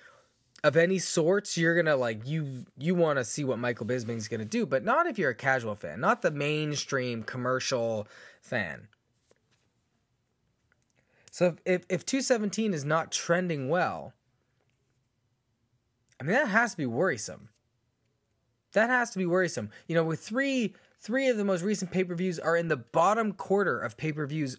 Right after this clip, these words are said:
all time in terms of buys. And two seventeen is not trending well, uh, according to Joe Rogan.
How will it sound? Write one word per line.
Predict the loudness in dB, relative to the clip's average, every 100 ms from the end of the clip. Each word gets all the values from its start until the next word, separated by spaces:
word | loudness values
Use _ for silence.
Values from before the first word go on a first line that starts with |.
| _
all | 2 2
time | 0 -2 0 -2
in | -4
terms | -6 -6
of | -8 -2
buys. | 0 0 -4 -10 -18 _ _ _ _ _ _ _ _ _ _ _ _ _ _ _ _ _ _ _ _ _ _ _ _ _ _ _ _ _ _ _ _ _ _ _ _ _ _ _ -2
And | -2
two | 0 0
seventeen | 2 0 2 0 0
is | 0
not | 0 2
trending | 0 0 2
well, | 2 2
uh, | 0 -2
according | -2 -2 0 -2
to | -2
Joe | 0
Rogan. | 2 0 -2 -6 -12